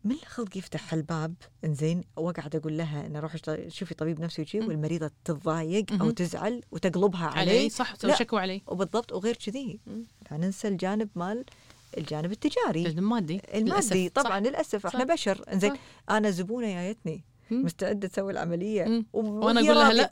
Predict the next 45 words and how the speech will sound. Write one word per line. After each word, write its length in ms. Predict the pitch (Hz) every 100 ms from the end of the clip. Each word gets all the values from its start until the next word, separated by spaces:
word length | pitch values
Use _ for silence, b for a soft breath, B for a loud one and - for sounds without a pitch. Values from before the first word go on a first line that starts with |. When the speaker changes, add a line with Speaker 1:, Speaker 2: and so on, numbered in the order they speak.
| 220
Speaker 1:
وأنا 160 | 254
أقول 160 | 240 233
لها 200 | 247 254
لا. 200 | 302 302
وأقول 220 | - 214 262
لها: 120 | 269
"روحي 160 | 262
حق 240 | 233 247 208
فلان 260 | 240 247
اللي 100 | 226
بيقول 240 | 214 202 233
لك 140 | 202
لا 60 | 254
تسوي 240 | - 302
العملية." 360 | 262 185 196 208
Speaker 2:
وأنا 220 | 240 240
مرة 240 | 262 269
جت 100 | 285
علي 160 | 247 254
شكوى، 400 | - 277 226 170 220 - 202
Speaker 1:
إيه. 140 | 190
Speaker 2:
آه، 320 | - 202 196
مريضة 380 | 196 214 247 190
راحت 180 | 196 -
اشتكت 300 | - - 196
عندي 180 | 202 180
عند 120 | 175
الإدارة 540 | 170 190 202 151 202 - B B B B B
إن 240 | 220 214 214 214 208 185 _ 254
أنا 140 | 269
يبى 140 | 311 277
فلوسي 500 | - 349 302 180 - - b b b
وأعطيها 400 | 233 214 330 294
فلوسي، 560 | 294 302 262 220 208 214
تقول 360 | - 208 226 302
لي: 120 | -
"أنت 180 | 277 277
سمينة، 440 | 294 302 254 214
ما 120 | 247
ينفع 220 | 330 -
لك 160 | 254 -
الشفط، 420 | 226 - 143 -
ضعفي 200 | 269 -
وتعالي 460 | 320 285 233 214 180
لي." 160 | 147